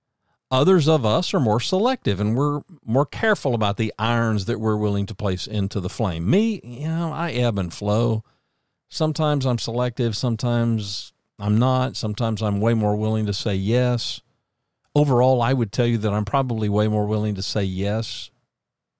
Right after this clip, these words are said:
than to say no. Experience has taught me that what we say no to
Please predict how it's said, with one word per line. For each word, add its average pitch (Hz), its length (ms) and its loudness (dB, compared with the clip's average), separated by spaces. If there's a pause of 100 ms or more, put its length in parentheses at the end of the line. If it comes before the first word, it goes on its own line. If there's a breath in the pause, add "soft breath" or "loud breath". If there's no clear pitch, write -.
(460)
than 107 160 0
to 98 80 -4
say 98 240 -2
no. 98 520 -2 (220)
Experience 170 500 0
has 117 160 -2
taught 143 280 0
me 110 460 -2 (720)
that 123 180 0
what 120 180 2
we 120 120 2
say 107 280 0
no 110 600 2
to 143 400 -2